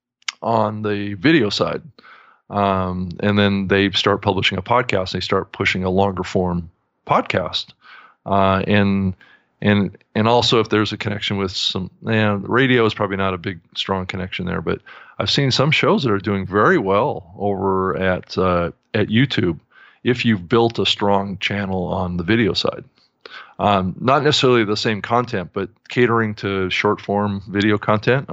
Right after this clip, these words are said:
over there, uh, and then, and then sprinkling in longer form audio content over onto that platform. Uh, it seems like it's picking up audience. I've, I've seen a few shows that have, have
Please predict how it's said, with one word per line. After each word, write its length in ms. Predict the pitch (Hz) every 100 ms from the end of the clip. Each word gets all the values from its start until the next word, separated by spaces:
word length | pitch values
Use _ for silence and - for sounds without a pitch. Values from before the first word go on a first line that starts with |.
| -
over 220 | 98 104 107
there, 340 | 110 139 143 _ - - _ -
uh, 320 | 95 95 92 -
and 180 | 104 104
then, 320 | 101 98 95 _ _ _ _ -
and 160 | 104
then 80 | 101
sprinkling 600 | - - 120 110 104 101
in 440 | 101 98 95 92 87
longer 340 | 101 101 110 104
form 420 | - 95 92 85
audio 340 | 90 135 101
content 500 | 87 90 87 87 - _ _ _ - _ _
over 240 | 98 98 92
onto 200 | 92 90
that 200 | 90 -
platform. 520 | 95 85 - 87 85 - 104
Uh, 320 | 101 95 95
it 60 | -
seems 440 | - - - 143
like 180 | 180 -
it's 360 | 107 - - - _ - - - _ _
picking 260 | - 127 135
up 140 | 120
audience. 500 | 87 90 160 101 87
I've, 160 | 98 101 _ 101
I've 140 | 104
seen 200 | - 127
a 80 | 107
few 180 | 127 131
shows 380 | 120 101 98
that 100 | 101
have, 180 | 92 85 - - 95
have 280 | 95 87